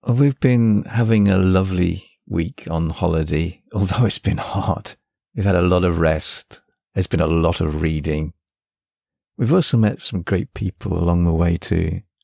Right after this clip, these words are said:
and that's the lovely thing about the canals and boating. The small temporary communities that build and flow and ebb and move on.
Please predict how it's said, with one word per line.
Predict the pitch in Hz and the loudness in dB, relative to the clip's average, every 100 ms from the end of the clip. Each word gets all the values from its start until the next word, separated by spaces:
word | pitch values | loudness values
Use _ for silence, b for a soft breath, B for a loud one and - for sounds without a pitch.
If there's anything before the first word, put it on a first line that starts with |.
| _ _ | _ _
and | 113 | -2
that's | 147 139 | -2 -2
the | - 104 | 0 2
lovely | 101 101 | 2 0
thing | - 98 98 | 0 0 2
about | 92 92 98 | 0 -2 -4
the | - | -6
canals | - 92 87 82 87 85 | -4 -2 0 -2 -2 -2
and | 87 85 | -4 -4
boating. | 92 87 - 85 95 _ _ _ _ _ _ _ _ _ | -4 -4 -6 -8 -8 _ _ _ _ _ _ _ _ _
The | 117 | -4
small | - 127 117 107 b b b - | 0 2 4 2 b b b -4
temporary | 120 104 101 104 95 | -2 0 0 -2 -2
communities | - - 101 98 92 - 90 87 87 - | -2 0 2 2 0 0 -2 -2 -4 -4
that | - - | -4 0
build | 95 92 87 85 92 - _ _ | 0 2 2 -2 -6 -14 _ _
and | 151 113 | -14 -12
flow | - 92 87 87 92 104 _ _ | -2 0 2 0 -2 -6 _ _
and | 113 98 | -6 -2
ebb | 95 92 90 - - _ _ _ - | 0 0 -4 -10 -20 _ _ _ -4
and | 92 87 | 0 2
move | 90 87 85 | 2 2 0
on. | 80 80 87 | -2 -4 -6